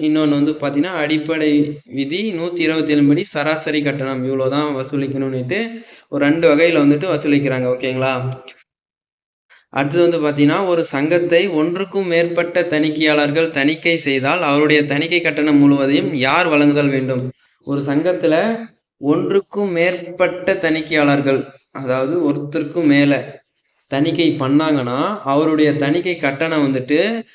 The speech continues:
முழுவதையுமே சம்பந்தப்பட்ட கூட்டுறவு சங்கம் தான் வந்து பாத்தீங்கன்னா கட்டணுன்றாங்க. ஓகேங்களா?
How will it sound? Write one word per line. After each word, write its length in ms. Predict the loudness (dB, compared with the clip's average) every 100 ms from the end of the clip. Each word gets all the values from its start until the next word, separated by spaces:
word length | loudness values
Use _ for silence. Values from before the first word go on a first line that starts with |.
| _ _ -2
முழுவதையுமே 840 | 0 2 0 -2 -2 -2 0 2 2 -2 -10 _
சம்பந்தப்பட்ட 720 | -4 -2 0 0 2 0 0 -4
கூட்டுறவு 440 | -4 -6 -2 -2 -2
சங்கம் 420 | -2 -2 0 0
தான் 140 | 0
வந்து 180 | 2 2
பாத்தீங்கன்னா 460 | 0 -4 -2 -4 -4
கட்டணுன்றாங்க. 680 | -4 -2 0 2 0 -2 -2 -2
ஓகேங்களா? 480 | -2 -2 0 0